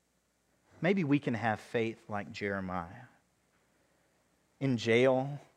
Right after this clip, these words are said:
in captivity, in the middle of a siege, where it's obvious we're not gonna win, we can look around and say, "God's got this."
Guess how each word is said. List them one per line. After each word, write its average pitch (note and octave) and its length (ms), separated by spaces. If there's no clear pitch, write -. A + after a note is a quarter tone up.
in C#3 60
captivity, C3 800
in A2+ 100
the G#2+ 60
middle B2 300
of A2 120
a G#2 40
siege, A#2+ 600
where A#2 100
it's - 220
obvious C3 520
we're A2+ 80
not A2+ 280
gonna A2+ 180
win, F#2 480
we C3+ 100
can D#3 160
look C3+ 160
around A2 320
and G#2 140
say, F#2+ 380
"God's E3 320
got A#2 340
this." - 500